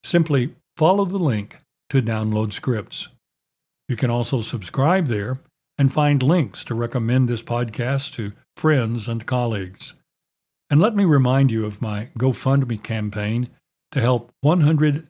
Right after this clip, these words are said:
desperately poor mothers in Kenya whose only livelihood has been stripped from them by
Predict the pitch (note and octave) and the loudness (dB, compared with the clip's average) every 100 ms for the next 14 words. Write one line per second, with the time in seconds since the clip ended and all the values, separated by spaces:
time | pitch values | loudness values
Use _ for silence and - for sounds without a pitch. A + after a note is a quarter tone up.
0 | A2+ G#2+ E3 E3 E3+ F3 D3+ C#3 - C3+ | -6 2 2 2 -6 -2 -2 -2 -2 -2
1 | B2 A#2+ A#2+ G#2+ G#2 - B2 A2+ - B2+ | 0 -2 -2 -4 -6 -8 -6 -6 -4 -4
2 | A2 F#2+ - _ _ _ _ - D3 C#3 | -4 -6 -12 _ _ _ _ 4 6 6
3 | - C#3+ F3+ F3+ D3+ C3 C#3 B2+ G#2+ F#2+ | 2 2 4 4 4 4 2 0 -2 -4
4 | G2+ G2+ - _ _ C#3 A#2+ B2+ B2 - | -6 -6 -12 _ _ -4 0 0 -2 0
5 | C#3+ D3+ - A2 G#2 G#2 A2 G#2+ A2+ A#2 | -2 -2 -4 -8 -6 -4 -4 -4 -4 -6